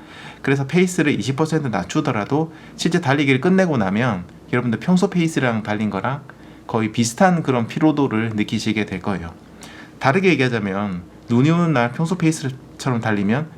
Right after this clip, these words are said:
근육이 오히려, 어, 좀 오버워킹을 해서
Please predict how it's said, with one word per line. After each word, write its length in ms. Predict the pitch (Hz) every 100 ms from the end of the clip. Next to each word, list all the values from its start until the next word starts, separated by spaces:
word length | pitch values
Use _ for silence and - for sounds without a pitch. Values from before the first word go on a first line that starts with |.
| -
근육이 400 | 110 123 135 139
오히려, 540 | 104 104 120 139 156 - - - -
어, 280 | 92 92 92 -
좀 160 | 98
오버워킹을 640 | 92 135 170 170 160 127 101
해서 420 | 92 120 101 85